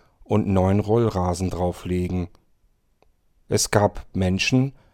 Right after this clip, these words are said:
auch in der Nachbarschaft, die machten das jedes Jahr aufs Neue. Jedes Jahr hatten wir einen so heißen, trockenen Sommer, dass der Rasen kaputt ging,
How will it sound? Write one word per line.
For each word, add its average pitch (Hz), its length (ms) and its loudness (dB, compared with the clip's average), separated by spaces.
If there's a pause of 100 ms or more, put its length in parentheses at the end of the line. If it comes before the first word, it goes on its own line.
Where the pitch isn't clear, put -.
(240)
auch 95 240 2
in 95 140 0
der 95 100 2
Nachbarschaft, 104 800 -2 (380)
die - 80 -6
machten 92 360 -4
das 92 240 -2
jedes 92 360 -4
Jahr 95 140 2
aufs - 200 -6
Neue. 101 400 0 (800)
Jedes 123 380 0
Jahr 117 220 8
hatten 123 240 2
wir 113 160 4
einen 104 180 2
so 104 260 2
heißen, 113 440 0
trockenen 120 560 2
Sommer, 113 440 2 (580)
dass - 180 -6
der 95 180 6
Rasen 107 300 2
kaputt - 420 -2
ging, 87 280 -2